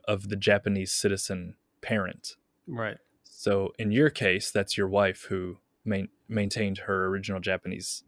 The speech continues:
Speaker 1: family name.
Speaker 2: Yeah.
Speaker 1: In my case, it'll be my wife who adopted the katakana version of my last name, and that'll be the kid's last name.
Speaker 2: Hmm.
Speaker 1: So for, like, Japanese paperwork purposes, my kid has the katakana,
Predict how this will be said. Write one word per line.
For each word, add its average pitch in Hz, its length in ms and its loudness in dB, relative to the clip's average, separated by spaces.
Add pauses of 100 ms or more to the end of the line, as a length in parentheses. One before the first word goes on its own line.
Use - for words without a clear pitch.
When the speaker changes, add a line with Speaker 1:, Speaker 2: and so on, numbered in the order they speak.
Speaker 1:
family 107 340 0
name. 82 300 -8 (300)
Speaker 2:
Yeah. 117 200 -6
Speaker 1:
In 107 140 0
my 110 140 6
case, 98 320 2
it'll 101 120 2
be 98 140 0
my 92 160 0
wife 92 280 0
who 95 160 -2
adopted 95 540 0
the 92 320 -8 (540)
katakana 98 540 -2
version 98 460 2
of 90 180 -6
my 101 160 2
last 95 280 0
name, 92 140 -6
and 98 100 -2
that'll 98 140 2
be 90 120 -4
the - 100 -8
kid's - 280 -6
last - 260 -6
name. - 180 -18 (400)
Speaker 2:
Hmm. 107 120 -4
Speaker 1:
So 95 340 0 (120)
for, 104 360 2
like, 92 240 0
Japanese 110 400 4
paperwork 98 480 -2
purposes, 90 480 -4
my 92 120 -6
kid 95 220 -4
has 92 220 -8
the 95 120 -6
katakana, 95 840 -4